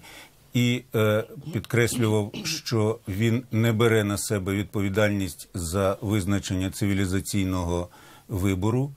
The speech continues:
е, вірних своєї церкви, і не, сказати б, не підписується під максимою патріарха, е, Кирила про те, що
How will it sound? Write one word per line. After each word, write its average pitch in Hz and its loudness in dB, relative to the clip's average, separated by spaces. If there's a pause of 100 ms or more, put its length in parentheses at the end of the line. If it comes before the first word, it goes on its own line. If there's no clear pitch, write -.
(440)
е, 110 2
вірних 120 2
своєї 117 0
церкви, 113 -2 (500)
і 156 4 (180)
не, 135 2 (240)
сказати 131 0
б, 107 -2
не 135 6
підписується 120 0 (100)
під 101 -2 (360)
максимою 113 2
патріарха, 110 2
е, 104 -4
Кирила 147 2 (300)
про 110 0
те, 120 2
що 107 0